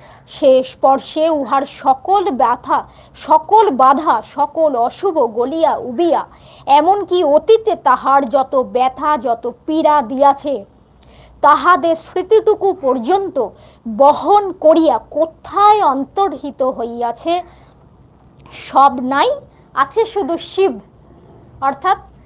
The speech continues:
এ, যখনই আমরা এই জীবনটা নিয়ে কি হবে, কি করব, জীবনের কোনো মানে নেই, সবাই এগিয়ে যাচ্ছে, আমার জীবনে কেমন? মা বলছেন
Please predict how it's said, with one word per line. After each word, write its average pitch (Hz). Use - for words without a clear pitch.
এ, 381
যখনই 349
আমরা 370
এই 359
জীবনটা 320
নিয়ে 311
কি 370
হবে, 277
কি 381
করব, 277
জীবনের 247
কোনো 320
মানে 277
নেই, 285
সবাই 311
এগিয়ে 294
যাচ্ছে, 277
আমার 254
জীবনে 285
কেমন? 269
মা 320
বলছেন 320